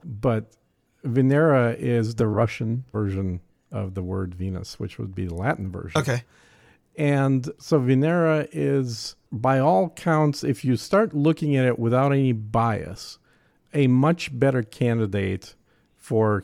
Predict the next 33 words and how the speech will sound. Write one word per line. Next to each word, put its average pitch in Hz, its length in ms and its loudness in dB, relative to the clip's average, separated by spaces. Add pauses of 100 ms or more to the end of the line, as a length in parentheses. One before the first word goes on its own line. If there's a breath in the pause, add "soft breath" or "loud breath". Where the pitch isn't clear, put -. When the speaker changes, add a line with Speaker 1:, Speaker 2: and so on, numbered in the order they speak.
Speaker 2:
Has 131 100 2
Speaker 1:
human 120 140 4
Speaker 2:
anybody 113 240 2
ever - 240 2
Speaker 1:
settlements. 160 80 -4
Speaker 2:
done 165 180 0
that? 165 200 -4 (600)
Speaker 1:
Settled 143 380 2
people 147 280 0
on 123 340 0
Speaker 2:
No, 175 200 4
Speaker 1:
Venus? 147 100 2
Speaker 2:
no, 156 120 2 (120)
looked 170 200 0
at 165 180 0
a 147 100 2
topic 143 480 0
without 135 260 0
any 120 160 -2
bias. 127 520 -4
Speaker 1:
I, 247 280 0
there 247 180 2
have 190 80 0
been 175 140 4
a 139 80 4
few 123 180 -2
people 113 300 0
here 107 140 0
and 101 120 -2
there, 113 300 -8 (180)
but 131 140 4
it's - 160 -2
rare. 101 300 -4